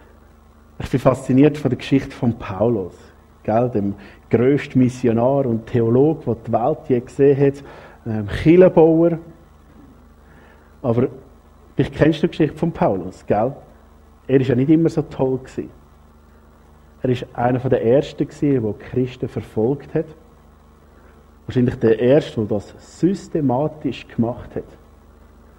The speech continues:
Der Erste, der die Kirche geschlossen hat, Christen ins Gefängnis gerührt hat, den Lynchmord an Stephanos gutgeheissen hat, vielleicht noch andere. Ein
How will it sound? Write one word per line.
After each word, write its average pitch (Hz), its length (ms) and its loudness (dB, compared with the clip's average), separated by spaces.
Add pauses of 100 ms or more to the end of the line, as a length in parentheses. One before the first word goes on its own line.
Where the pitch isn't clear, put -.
(160)
Der 127 80 0
Erste, 139 500 2
der 113 120 -2
die - 300 -14
Kirche 156 340 2
geschlossen 151 580 -4
hat, 147 260 -4 (300)
Christen 147 440 6
ins 127 200 -2
Gefängnis 151 580 2
gerührt 151 400 2
hat, 151 220 0 (240)
den 123 100 8
Lynchmord 156 680 8
an 113 140 0
Stephanos 151 800 4
gutgeheissen 151 760 2
hat, 156 60 0 (200)
vielleicht 151 400 6
noch 139 140 4
andere. 190 560 6 (1200)
Ein 95 200 -10